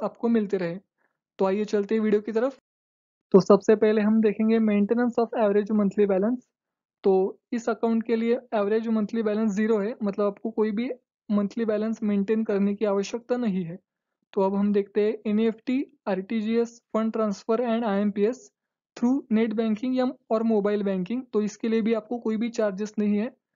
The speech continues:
पर अगर आप एनईएफ़टी, आरटीजीएस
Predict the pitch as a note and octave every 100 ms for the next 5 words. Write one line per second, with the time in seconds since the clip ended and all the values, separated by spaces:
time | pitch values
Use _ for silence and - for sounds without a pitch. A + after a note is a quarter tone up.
0 | _ _ - G3+ G3+ A3 A#3+ B3 _ G#3+
1 | G3+ - A3+ A3+ - B3+ A3+ F#3+ G#3+ A3
2 | A3 A#3 A#3